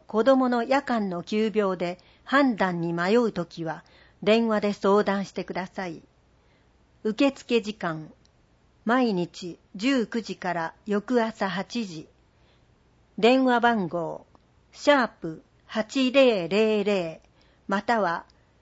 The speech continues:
零八二五零五一三九九。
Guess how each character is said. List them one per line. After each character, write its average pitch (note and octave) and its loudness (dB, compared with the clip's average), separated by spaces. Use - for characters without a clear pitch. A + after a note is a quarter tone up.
零 C4 4
八 G3 -4
二 F3 -4
五 B3+ 4
零 G3 2
五 F#3 -4
一 C4+ -2
三 B3 0
九 A#3+ 0
九。 G3+ 0